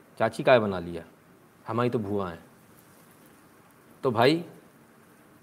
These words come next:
ये तो बड़ी दिक्कत वाला काम हो गया, ये तो बड़ा दिक्कत का काम हो गया। कहाँ चले थे, कहाँ पहुँच गए। मैंने ये कह रहे हैं कि फ़िलिस्तीन की तरफ से लड़ने जाएंगे,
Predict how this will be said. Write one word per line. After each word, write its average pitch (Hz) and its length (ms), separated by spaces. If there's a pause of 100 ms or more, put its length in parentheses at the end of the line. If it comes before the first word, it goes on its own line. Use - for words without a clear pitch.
ये 139 80
तो 151 80
बड़ी 127 160
दिक्कत 131 300
वाला 139 200
काम 135 200
हो 123 140
गया, 120 240 (1040)
ये 127 60
तो 147 100
बड़ा 127 180
दिक्कत 143 320
का 147 120
काम 127 220
हो 117 120
गया। 113 240 (880)
कहाँ 143 220
चले 156 220
थे, 151 120
कहाँ 135 260
पहुँच 127 260
गए। 123 200 (1500)
मैंने 208 200
ये 233 240
कह 190 200
रहे 185 220
हैं 196 640
कि 220 260
फ़िलिस्तीन 196 480
की 185 60
तरफ 180 140
से 180 120
लड़ने 175 280
जाएंगे, 170 400